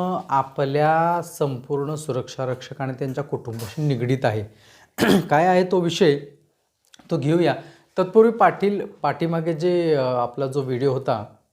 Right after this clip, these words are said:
पाठीमागे जो व्हिडिओ होता त्याच्यामध्ये, अ, साहेबांनी ज्या पद्धतीनं जे प्रश्नचिन्ह निर्माण केलेत,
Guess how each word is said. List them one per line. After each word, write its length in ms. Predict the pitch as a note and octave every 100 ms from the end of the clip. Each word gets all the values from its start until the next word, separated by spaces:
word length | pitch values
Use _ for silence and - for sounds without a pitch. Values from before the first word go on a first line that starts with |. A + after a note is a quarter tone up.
| _
पाठीमागे 360 | A#2 A2+ A#2 A#2+
जो 100 | A#2+
व्हिडिओ 220 | A#2+ A#2+
होता 220 | A#2+ A#2 G#2 - - - _
त्याच्यामध्ये, 720 | A#2+ C3 B2+ B2+ C3+ C3+ C#3 - _ _ -
अ, 160 | B2
साहेबांनी 500 | A#2+ C3 A#2 B2 C#3
ज्या 160 | C3+ C#3
पद्धतीनं 580 | C#3 A#2+ C3 B2+ C#3+ D3
जे 120 | C#3
प्रश्नचिन्ह 600 | - A#2+ - C#3+ D3 C#3+
निर्माण 400 | C#3+ A#2+ A#2+ C3
केलेत, 320 | C3 C3 A#2